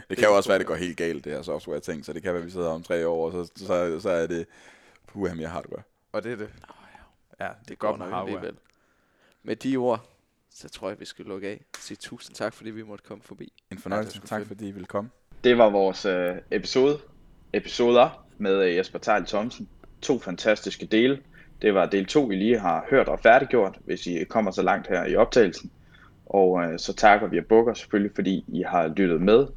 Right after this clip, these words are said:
Speaker 4: Det var fantastisk at se Jesper igen, og, øh, vi håber selvfølgelig, I går ud og køber en soundbox lige med det samme,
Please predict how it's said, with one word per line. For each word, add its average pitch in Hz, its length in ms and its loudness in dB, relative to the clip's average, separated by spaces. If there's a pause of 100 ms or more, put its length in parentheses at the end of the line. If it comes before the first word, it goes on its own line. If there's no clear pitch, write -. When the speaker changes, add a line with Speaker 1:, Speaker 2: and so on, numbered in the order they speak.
(140)
Speaker 4:
Det 90 160 6
var 90 220 4
fantastisk - 560 0
at - 60 -8
se 117 220 6
Jesper 92 260 2
igen, 92 380 2
og, 87 280 4
øh, 78 60 -4
vi 92 60 2
håber 107 260 6
selvfølgelig, 104 320 4
I 92 40 0
går 98 100 6
ud 101 100 8
og 95 60 4
køber 104 200 6
en 92 60 0
soundbox 101 500 4
lige 107 120 4
med 107 100 0
det 92 80 -8
samme, 95 260 6